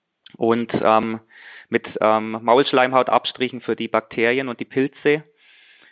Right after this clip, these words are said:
Und so ist es im Endeffekt dazu gekommen, dass wir das mal hier in der Fläche im großen Stil durchführen.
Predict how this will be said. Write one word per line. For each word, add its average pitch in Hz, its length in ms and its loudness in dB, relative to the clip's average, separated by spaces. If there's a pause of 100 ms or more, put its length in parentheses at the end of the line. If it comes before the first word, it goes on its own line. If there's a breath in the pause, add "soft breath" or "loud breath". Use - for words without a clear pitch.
Und 120 260 -4 (200)
so 127 120 0
ist 131 120 0
es - 60 -12
im 131 60 0
Endeffekt 135 380 2
dazu 131 220 0
gekommen, 131 440 0
dass 123 200 4
wir 123 140 0
das 127 160 -6
mal 120 160 2
hier 131 340 2
in 120 80 -4
der 120 100 4
Fläche 120 320 0
im 117 140 -2
großen 117 320 -8
Stil 113 260 -8
durchführen. 107 640 -8